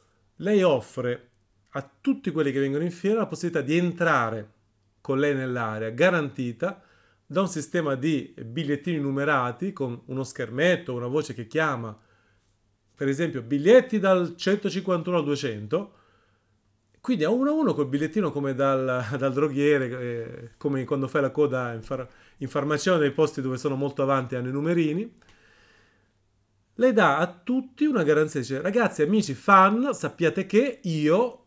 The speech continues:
se venite in fiera, a uno a uno vi abbraccio, vi bacio", perché lei è molto, così, molto intima nel contatto con i fan, e a tutti do questa possibilità di entrare proprio a contatto qui, non da una par-, tra una parte dalla, della barricata,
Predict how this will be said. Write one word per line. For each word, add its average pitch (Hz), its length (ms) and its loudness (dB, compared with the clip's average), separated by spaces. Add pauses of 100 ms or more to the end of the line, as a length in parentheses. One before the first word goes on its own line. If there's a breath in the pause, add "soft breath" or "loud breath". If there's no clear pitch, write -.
se - 180 -8
venite 139 240 -2
in 196 80 -2
fiera, 220 500 4 (360)
a 135 160 -4
uno 175 300 -2
a 202 40 -4
uno 202 560 -4 (400)
vi 127 120 -10
abbraccio, 156 640 -4
vi 117 140 -10
bacio", 123 580 -4 (500 soft breath)
perché 147 200 -4
lei 147 100 4
è - 20 -2
molto, 131 880 0
così, 156 220 -2
molto 120 260 -8
intima 160 400 2
nel 123 100 -6
contatto 120 380 -8
con 175 100 -4
i 214 40 -4
fan, 135 280 -8 (520 soft breath)
e 208 80 -6
a 214 40 0
tutti 208 280 -8
do 131 400 -2
questa 143 240 -6
possibilità 147 360 -6
di 131 280 -6
entrare 143 300 -6
proprio 143 200 -6
a - 40 -14
contatto 165 540 -2
qui, 196 260 0
non 175 340 0
da 127 140 -4
una 135 120 -2
par-, 147 240 0
tra 139 140 -4
una 139 100 -2
parte 147 320 -2
dalla, 127 420 -2 (360 soft breath)
della 143 240 0
barricata, 147 1040 0